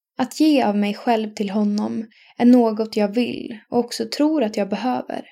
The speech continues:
Därför är min bön idag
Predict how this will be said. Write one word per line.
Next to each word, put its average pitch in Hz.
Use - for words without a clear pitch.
Därför 277
är 202
min 196
bön 214
idag 208